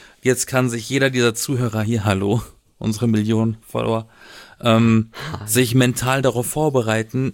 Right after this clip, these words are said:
Speaker 1: auf den Black Friday und vielleicht schon mal ein bisschen Ausschau halten, was denn so spannend ist. Und vielleicht mit etwas Glück ist das ja an diesem Freitag, an diesem bestimmten Freitag, der übrigens Black Friday heißt wegen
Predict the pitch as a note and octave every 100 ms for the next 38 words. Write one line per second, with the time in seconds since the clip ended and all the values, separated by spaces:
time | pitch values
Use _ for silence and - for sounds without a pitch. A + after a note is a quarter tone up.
0 | - - A#2+ - A#2 A2+ A2 G#2+ - A#2
1 | B2 A2+ G#2+ A2 A2 - B2 - - D3+
2 | C#3 C#3+ C#3 C#3+ D#3 D3 D3+ C#3 C#3+ C#3
3 | D3 - - - - C3 - C3+ B2 A#2+
4 | - B2 A#2+ A2+ A2+ D3 - - - -
5 | _ B2+ B2+ A2+ C3 B2+ B2+ C3 - -
6 | A#2+ A2+ - - A#2+ - A2+ A2+ A2+ -
7 | - _ - - _ - C3 A2 B2 A#2
8 | - A#2 A2 G#2 A2+ A#2 A2 G2+ - G#2+
9 | A2 A2+ G#2+ G#2+ G#2 G#2 - A#2+ A#2 A#2
10 | - A2+ A2+ G#2+ A2+ A#2+ A2+ A#2 A#2 A2
11 | A#2 A#2 - A#2 A#2 A#2 A#2 A2+ - A#2
12 | B2+ C#3+ G3